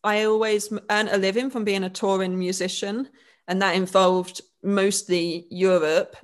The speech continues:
and, uh, Brex-, Brexit kind of put a spanner in that as it is, let alone the pandemic.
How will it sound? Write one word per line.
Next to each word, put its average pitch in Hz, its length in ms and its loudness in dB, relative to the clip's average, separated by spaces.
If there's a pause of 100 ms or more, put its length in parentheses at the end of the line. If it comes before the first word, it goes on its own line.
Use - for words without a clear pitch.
(140)
and, 180 260 -2 (360)
uh, 175 220 2 (100)
Brex-, - 340 0 (100)
Brexit - 500 0
kind 190 200 -2
of 185 120 -6
put 214 120 0
a 190 320 2 (360)
spanner 196 460 2
in 185 160 2
that 175 220 0
as 185 140 2
it - 120 2
is, - 240 6
let 131 140 -2
alone 180 200 -2
the 175 60 -6
pandemic. 175 720 -4